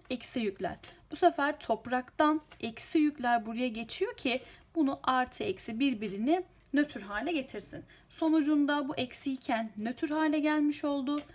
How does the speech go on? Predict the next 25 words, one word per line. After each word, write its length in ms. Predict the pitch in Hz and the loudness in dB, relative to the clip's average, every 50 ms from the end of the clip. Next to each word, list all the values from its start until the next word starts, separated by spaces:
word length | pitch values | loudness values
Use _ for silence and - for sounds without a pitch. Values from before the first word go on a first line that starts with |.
| - - - - - 339 | -20 -20 -20 -10 -4 -2
Bu 120 | 330 233 | 2 4
da 300 | 226 226 269 311 349 - _ _ | 6 4 4 2 -4 -12 _ _
artı 400 | 226 220 220 226 226 - - 294 | 2 4 4 2 0 -2 -2 -2
iken 440 | 269 269 - - 202 240 302 320 - - - - - - _ - | -2 -2 -4 -4 -2 0 0 0 -2 -4 -10 -20 -20 -18 _ -2
nötr 280 | 254 269 262 - 240 202 | -2 -2 -2 -4 -6 -8
hale 320 | 208 208 208 226 285 339 | -6 -6 -6 -4 -2 0
gelmiş 440 | 311 269 233 226 214 220 - - - | 2 2 2 0 -2 -6 -8 -8 -6
oldu. 280 | - - - - - - - - - _ _ _ _ - - _ _ _ _ _ _ _ - _ - - - - - | -6 -6 -6 -10 -14 -16 -20 -20 -20 _ _ _ _ -20 -20 _ _ _ _ _ _ _ -20 _ -20 -20 -20 -10 -8
Bu 160 | 277 269 285 240 | -4 -2 0 0
olaya 300 | 226 214 214 214 202 208 | 0 0 -2 -2 -4 -4
biz 120 | 226 226 | -4 -2
ne 180 | 254 269 254 202 | -2 -2 -2 -2
diyoruz? 380 | 196 202 202 233 320 370 370 - - - - - - - - - | -4 -6 -2 -2 -2 -2 -2 -4 -10 -20 -20 -20 -20 -20 -6 -4
Topraklama 600 | - 269 - 220 202 208 - 214 220 208 196 180 | -4 -2 -2 -2 -4 -4 -4 -8 -8 -8 -8 -6
diyoruz. 340 | 185 180 - - - - - - - - - - - - - - - - _ _ _ _ _ _ _ _ _ _ _ _ _ _ | -6 -6 -8 -8 -12 -16 -18 -20 -20 -20 -18 -18 -16 -16 -18 -20 -20 -20 _ _ _ _ _ _ _ _ _ _ _ _ _ _
Şimdi 280 | - - 403 392 370 349 | -10 -4 0 0 4 4
bakalım 400 | 359 349 - 330 294 320 339 370 | 4 4 4 4 2 2 0 0
bir 80 | 349 359 | 2 2
de 40 | |
elek-, 320 | 330 302 320 330 - - - - | 2 4 2 0 -2 -4 -6 -4
elektroskoplarımız 1080 | 285 320 302 - - 320 320 302 - - 294 285 - 285 285 285 311 349 359 320 262 233 | -2 -2 -4 -2 0 0 0 0 0 0 -2 0 2 2 2 4 4 4 4 2 0 0
var. 180 | 208 220 226 - | -2 -4 -4 -4
Elektroskop 840 | 277 269 294 294 - - 320 302 302 294 294 - - 349 349 - - | -2 -2 -2 -4 -4 -4 -2 -2 -2 -2 -4 0 0 0 0 0 -2
dediğimiz 480 | 285 220 202 226 214 208 202 202 - - - | -6 -4 -4 -4 -4 -4 -6 -8 -10 -4 -2
alet, 460 | 349 370 349 262 214 208 - - - | 0 2 2 2 0 -2 -6 -8 -14